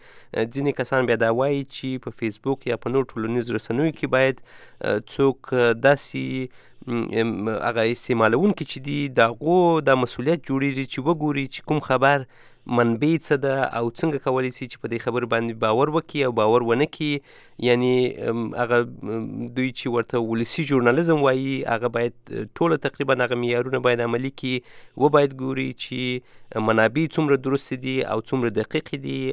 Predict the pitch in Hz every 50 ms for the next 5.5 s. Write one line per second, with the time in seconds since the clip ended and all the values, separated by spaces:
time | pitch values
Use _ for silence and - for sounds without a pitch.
0 | - - 110 110 107 107 113 - 123 127 127 123 123 123 123 120 - - - -
1 | - - - - - 113 117 117 110 107 104 - - - 113 110 110 107 - 117
2 | 113 113 - - 113 117 117 - - 120 113 120 113 113 113 107 110 110 127 131
3 | 131 127 123 120 120 123 120 120 120 113 117 117 117 120 113 110 - - - -
4 | - - - - - 110 110 107 107 101 104 110 98 104 107 - - 110 107 -
5 | - - 113 113 117 123 127 120 117